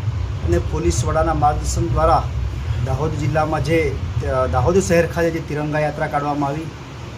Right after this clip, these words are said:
એ તિરંગા યાત્રામાં દાહોદ શહેરના સામાજિક આગેવાનો પણ જોડાયા હતા, બાળકો પણ જોડાયા હતા અને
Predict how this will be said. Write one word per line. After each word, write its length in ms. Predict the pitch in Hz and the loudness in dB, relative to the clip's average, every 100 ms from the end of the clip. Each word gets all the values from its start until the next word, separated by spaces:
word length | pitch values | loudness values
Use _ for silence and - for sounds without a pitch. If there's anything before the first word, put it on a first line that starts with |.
| - | -2
એ 80 | 170 | 0
તિરંગા 340 | 175 170 165 | 4 4 6
યાત્રામાં 600 | 165 160 160 165 165 170 - - - 135 | 4 4 2 2 2 0 -4 -14 -12 -4
દાહોદ 300 | 131 151 151 | -2 -2 -4
શહેરના 420 | - 151 156 156 | -4 -4 -2 -4
સામાજિક 400 | 147 135 147 151 | -2 -2 -2 -4
આગેવાનો 320 | 143 151 151 | -4 -4 -4
પણ 100 | 151 | -4
જોડાયા 280 | 151 151 147 | -4 -2 -2
હતા, 200 | 147 160 - - - - - - - | -2 -6 -6 -12 -14 -14 -14 -12 -2
બાળકો 320 | 123 143 151 | 0 2 0
પણ 140 | 151 165 | -2 -2
જોડાયા 300 | 151 160 156 | 0 0 0
હતા 240 | 151 151 | 0 -2
અને 140 | 151 | -2